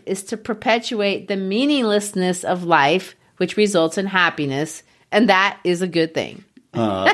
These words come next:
Speaker 2: that is quite a statement.
Speaker 1: <laughs>
Speaker 2: And I have to applaud you on working Thomas
Speaker 1: Oh,
Speaker 2: Jefferson
Speaker 1: I
Speaker 2: in
Speaker 1: know.
Speaker 2: there.
Speaker 1: I did that for you.
Speaker 2: Oh, thanks. You know, I,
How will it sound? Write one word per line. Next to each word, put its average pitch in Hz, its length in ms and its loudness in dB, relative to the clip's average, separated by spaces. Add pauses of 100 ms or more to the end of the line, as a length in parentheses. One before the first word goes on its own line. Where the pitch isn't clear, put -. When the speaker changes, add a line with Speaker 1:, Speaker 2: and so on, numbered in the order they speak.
(120)
Speaker 2:
that 170 220 0
is 110 120 4
quite 120 340 2
a 98 80 -4
statement. 98 680 2
Speaker 1:
<laughs> - 60 -2
Speaker 2:
And 143 320 6
I 107 100 4
have 110 180 2
to 104 80 0
applaud 92 340 2
you 85 160 0
on 85 160 2
working 87 260 -2
Thomas 85 360 0
Speaker 1:
Oh, 480 60 0
Speaker 2:
Jefferson 453 420 4
Speaker 1:
I 214 60 4
Speaker 2:
in 202 100 2
Speaker 1:
know. 185 100 2
Speaker 2:
there. 175 140 4
Speaker 1:
I 175 120 6
did 175 200 -2
that 160 160 0
for 175 80 -8
you. 147 300 -6 (380)
Speaker 2:
Oh, 78 200 -4
thanks. 71 440 -6 (340)
You 139 80 4
know, 120 120 6
I, 113 200 4